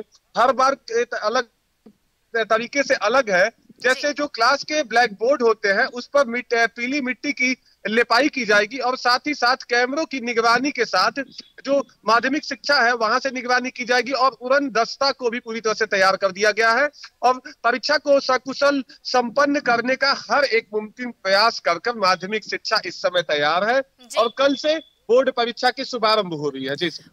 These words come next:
Speaker 2: विभांशु, अगर कोई छात्र या फिर अध्यापक किसी की मदद करता हुआ पाया जाता है तो किस तरह की कार्रवाई की जाएगी उन पे?
Speaker 1: जी, ए,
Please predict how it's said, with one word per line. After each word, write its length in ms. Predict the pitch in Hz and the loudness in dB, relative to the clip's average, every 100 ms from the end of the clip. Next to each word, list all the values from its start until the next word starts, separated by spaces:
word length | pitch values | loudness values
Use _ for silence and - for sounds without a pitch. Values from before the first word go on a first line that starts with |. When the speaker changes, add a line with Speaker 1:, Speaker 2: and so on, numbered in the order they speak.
| 107 | -14
Speaker 2:
विभांशु, 440 | 349 359 392 440 | -6 -4 -4 -4
अगर 280 | 453 427 427 | -6 -6 -8
कोई 200 | 415 403 | -6 -8
छात्र 400 | 403 392 359 370 403 | -6 -4 -4 -4 -6
या 220 | 370 359 | -2 -4
फिर 220 | 349 392 | -4 -2
अध्यापक 580 | 381 370 330 330 339 359 | 0 0 -2 -6 -6 -8
किसी 180 | 370 370 | -12 -20
की 100 | 320 | -14
मदद 280 | 311 339 - | -12 -12 -8
करता 240 | 349 359 | -6 -4
हुआ 140 | 349 349 | -6 -4
पाया 200 | 320 311 359 | -2 -2 -2
जाता 240 | 330 339 | -4 -4
है 140 | 339 381 | -4 -6
तो 100 | 381 | -8
किस 180 | 392 | -14
तरह 140 | 381 359 | -10 -10
की 120 | 381 | -8
कार्रवाई 340 | 370 320 330 330 | -8 -6 -6 -8
की 160 | 339 | -8
जाएगी 300 | 330 359 254 | -6 -6 -6
उन 100 | 226 | -10
पे? 220 | 220 - _ _ _ _ _ _ _ _ _ _ _ _ _ _ _ | -20 -20 _ _ _ _ _ _ _ _ _ _ _ _ _ _ _
Speaker 1:
जी, 80 | 269 | -2
ए, 360 | 277 214 220 | 0 4 4